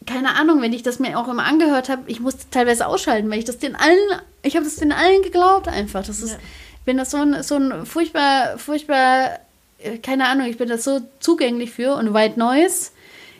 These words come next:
Speaker 1: geht's nämlich auch drum, dass da jemand stirbt und der Geist quasi dann anfängt, so rumzuspuken.
Speaker 2: Mhm.
Speaker 1: Also so, also, du, also,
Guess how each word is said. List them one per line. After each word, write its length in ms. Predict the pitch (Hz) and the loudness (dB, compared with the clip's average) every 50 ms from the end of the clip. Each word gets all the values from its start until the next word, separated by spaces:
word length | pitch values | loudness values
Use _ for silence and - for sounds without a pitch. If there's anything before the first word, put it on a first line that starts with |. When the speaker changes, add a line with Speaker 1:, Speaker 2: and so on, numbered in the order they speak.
| _ _ - | _ _ -2
Speaker 1:
geht's 220 | 269 277 269 - | -2 -2 0 0
nämlich 320 | 277 262 254 240 233 - - | -2 -2 -2 -4 -4 -2 0
auch 240 | 220 254 302 302 | 0 0 0 -2
drum, 260 | - - 302 294 285 262 | -2 0 2 2 2 2
dass 160 | 262 247 247 | 0 -2 -2
da 80 | - | -2
jemand 320 | 240 240 233 220 214 214 214 | -2 -2 -2 -2 -4 -4 -4
stirbt 560 | - - 269 294 339 381 381 - - - - _ _ _ _ _ _ _ _ - - _ - | -4 -2 0 2 2 0 -2 -6 -12 -16 -16 _ _ _ _ _ _ _ _ -20 -20 _ 0
und 500 | 226 233 240 240 240 240 240 233 - - | 2 4 4 4 4 2 -2 -4 -8 -12
der 240 | - 208 214 220 220 | -4 0 2 2 4
Geist 580 | 220 233 247 269 311 302 302 - - - - - - | 4 4 4 4 4 2 0 -4 -8 -10 -14 -8 -2
quasi 540 | 220 220 220 220 - 220 202 190 180 190 - _ _ _ _ - - - - - - | 0 0 0 0 -2 -4 -4 -4 -4 -6 -12 _ _ _ _ -20 -20 -20 -20 -10 -4
dann 220 | - 220 214 220 208 | -2 0 0 0 0
anfängt, 540 | - 214 220 220 - 226 208 208 202 - - | 0 0 0 0 0 0 0 0 -2 -4 -6
so 280 | - 196 - 196 190 190 | -6 -4 0 0 0 2
rumzuspuken. 960 | 196 240 254 240 233 254 240 226 - - 233 220 196 185 202 190 170 175 202 | 2 2 2 2 2 0 -4 -4 -4 -2 -2 -2 0 0 -2 -2 -2 -4 -4
Speaker 2:
Mhm. 60 | 196 196 | -2 0
Speaker 1:
Also 200 | - 190 202 196 | 0 0 0 -2
so, 200 | 202 208 185 156 | -2 -2 -2 0
also, 260 | 165 196 190 220 202 - - - - - - | -2 -2 -2 -2 -4 -4 -8 -18 -20 -14 -8
du, 80 | - 226 - - - - | -6 -6 -6 -6 -6 -2
also, 260 | - 220 226 226 247 | 0 0 2 2 0